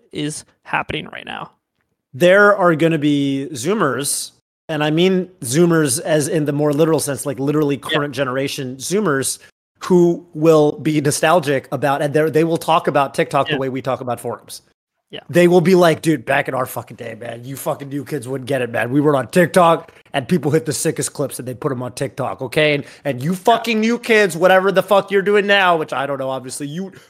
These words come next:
Speaker 2: you wouldn't get it. TikTok
Speaker 1: Yeah.
Speaker 2: was, eh, you know, like, that's gonna be just the case. Uh, and it's so fucked to think about it that way, but it, it just is what it is.
Speaker 1: Yeah,
Speaker 2: Anyway.
Speaker 1: it's, it's weird.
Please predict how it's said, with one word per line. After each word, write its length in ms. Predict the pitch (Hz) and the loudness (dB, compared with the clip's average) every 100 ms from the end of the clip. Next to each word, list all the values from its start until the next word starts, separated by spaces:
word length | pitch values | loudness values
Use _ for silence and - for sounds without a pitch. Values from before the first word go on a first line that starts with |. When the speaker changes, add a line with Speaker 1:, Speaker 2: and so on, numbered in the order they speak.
| _ | _
Speaker 2:
you 120 | 226 | 0
wouldn't 240 | 254 247 214 | 2 2 2
get 200 | 220 202 | 2 2
it. 200 | 143 - _ _ _ _ | -2 -8 _ _ _ _
TikTok 400 | - 240 233 220 | 2 2 2 -2
Speaker 1:
Yeah. 80 | 196 | 0
Speaker 2:
was, 140 | 190 208 | -2 -2
eh, 160 | 185 180 | -6 -6
you 140 | 214 | 0
know, 140 | 247 233 | 0 0
like, 200 | 220 170 | -6 0
that's 300 | 214 240 143 | 0 0 -4
gonna 220 | 220 214 | -4 -2
be 260 | 202 190 | -6 -10
just 340 | 147 147 175 147 | -10 -10 -10 -10
the 80 | 139 | -12
case. 540 | 156 151 123 - - _ - _ _ - | -8 -8 -8 -12 -14 _ -20 _ _ -4
Uh, 240 | 165 156 151 | -2 0 -2
and 160 | 170 | -2
it's 160 | 175 - | -2 -4
so 240 | - 196 | -2 -2
fucked 600 | - - 170 127 - - | -2 0 0 0 -12 -14
to 100 | 170 | -12
think 240 | 156 165 165 | -6 -4 -4
about 260 | 143 135 | -6 -6
it 100 | 131 | -6
that 200 | 143 127 | -8 -8
way, 140 | 127 120 | -12 -12
but 180 | 127 | -10
it, 100 | 135 | -10
it 100 | 139 120 | -10 -12
just 180 | 120 | -10
is 160 | 147 117 | -10 -8
what 140 | 127 | -8
it 80 | 113 | -8
is. 300 | 131 113 - _ _ _ _ _ _ _ _ _ _ _ _ _ _ _ _ _ _ - | -10 -10 -16 _ _ _ _ _ _ _ _ _ _ _ _ _ _ _ _ _ _ -10
Speaker 1:
Yeah, 80 | 147 | -6
Speaker 2:
Anyway. 220 | 147 160 | -2 -4
Speaker 1:
it's, 140 | 160 - - | -4 -12 -12
it's 160 | - - | -12 -2
weird. 340 | 160 156 120 | 2 2 0